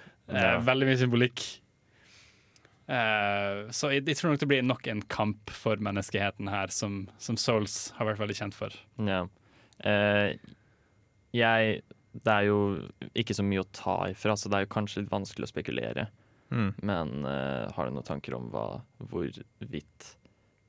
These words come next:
Speaker 2: denne Elden Ring har å si?
Speaker 1: Det virker jo som om denne ringen blir ødelagt i traileren, når
Speaker 2: Ja.
Speaker 1: vi ser, eh, disse to, eh, smedene som, som ødelegger den, eh, og da sitt liv i samme slengen. Og logoen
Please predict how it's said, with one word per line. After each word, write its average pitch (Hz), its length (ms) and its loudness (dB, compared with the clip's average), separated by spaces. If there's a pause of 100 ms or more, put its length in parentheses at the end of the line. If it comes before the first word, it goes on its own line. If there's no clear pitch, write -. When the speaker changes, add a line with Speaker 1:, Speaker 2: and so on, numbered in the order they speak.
Speaker 2:
denne 92 240 0
Elden 65 320 -6
Ring 62 220 -6
har - 100 -6
å 65 80 -8
si? - 240 -10 (1080)
Speaker 1:
Det 151 80 4
virker 165 300 2
jo 151 60 2
som 170 200 0
om 123 140 4
denne 123 180 2
ringen 117 240 2
blir 107 160 -2
ødelagt 107 560 0
i 120 80 0
traileren, 117 440 -2 (200)
når 107 120 2
Speaker 2:
Ja. - 40 4
Speaker 1:
vi 101 80 4
ser, 110 400 2
eh, 107 220 -4
disse 107 260 -8
to, 107 320 0
eh, 101 280 0
smedene 107 480 0
som, 101 280 -8
som 107 200 -8
ødelegger 107 340 2
den, 107 200 -6 (260)
eh, 104 600 0
og 104 160 -4
da 101 200 2
sitt - 260 -4
liv 101 240 0
i 101 40 -2
samme 104 260 -4
slengen. 123 360 0 (580)
Og 120 300 2
logoen 127 720 4